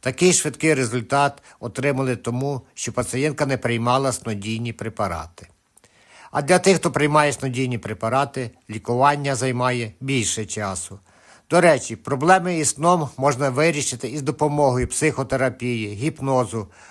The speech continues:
голкотерапії, гомеопатії. В кожному випадку лікування підбирається індивідуально. Головне вчасно звернутись, поки не присіли на снодійні препарати. І тоді проблему можна вирішити швидше.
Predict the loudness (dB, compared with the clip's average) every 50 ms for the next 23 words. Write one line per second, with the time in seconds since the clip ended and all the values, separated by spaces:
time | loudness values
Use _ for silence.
0 | -10 -2 2 2 2 2 2 0 -4 -4 -2 -2 -2 -2 -2 -4 -6 -6 -6 -6
1 | -6 -8 -10 -8 -4 -2 -2 2 2 2 0 2 2 2 2 2 2 -2 -6 -10
2 | -10 -10 -12 -14 -16 _ _ _ _ _ _ _ _ -10 -2 4 4 4 4 4
3 | 4 4 4 4 4 2 2 4 4 2 2 0 -4 -8 -6 -6 -6 -6 -6 -2
4 | 2 2 2 2 2 -2 -4 -6 -8 -6 -2 0 0 2 2 0 -2 -4 -4 -6
5 | -6 -6 -6 -4 -2 -2 -2 -2 0 0 2 2 2 2 0 -2 -6 -8 -12 -14
6 | -18 _ _ -20 -20 _ -10 -6 -4 -4 -2 -2 -2 -2 -2 -2 0 2 2 2
7 | 2 0 -2 -4 -4 0 2 2 2 2 0 0 -2 -2 -4 -8 -14 -14 _ _
8 | -8 -6 -6 -6 -6 -6 -6 -6 -6 -4 -2 -2 -2 -2 -2 -2 -2 -2 -2 -2
9 | -4 -4 -6 -8 -8 -6 -4 -4 -4 -4 -4 -6 -6 -8 -8 -4 -2 -2 -2 0
10 | -2 -4 -4 -8 -12 -20 -20 _ _ _ _ _ -20 -20 -20 -16 -12 -10 -6 -4
11 | -2 -2 2 2 2 2 4 2 2 4 4 4 4 4 2 -2 0 0 0 0
12 | 0 -2 -2 -2 -2 -2 -2 -4 -4 -6 -6 -6 -6 -6 -4 -4 -6 -8 -8 -8
13 | -8 -8 -10 -12 -12 -12 -14 -16